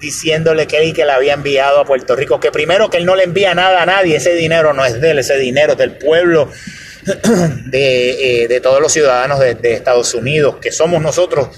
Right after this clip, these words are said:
ciudadanos de Estados Unidos, eh, del mil ochocientos noventa y ocho. Y no solo eso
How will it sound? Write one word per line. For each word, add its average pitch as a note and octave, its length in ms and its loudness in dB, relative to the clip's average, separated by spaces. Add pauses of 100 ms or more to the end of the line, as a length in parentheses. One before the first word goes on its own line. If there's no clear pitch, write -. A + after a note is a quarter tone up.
ciudadanos C3+ 520 0
de A#2 60 0
Estados A#2+ 340 -2
Unidos, A#2 380 -12 (800)
eh, A2+ 220 -2
del B2 260 -2
mil C#3 180 -2
ochocientos C#3+ 480 -2
noventa C#3 240 -2
y E3 40 2
ocho. F3+ 160 -2
Y - 20 -4
no E3+ 120 -2
solo G3 300 2
eso D#3+ 340 0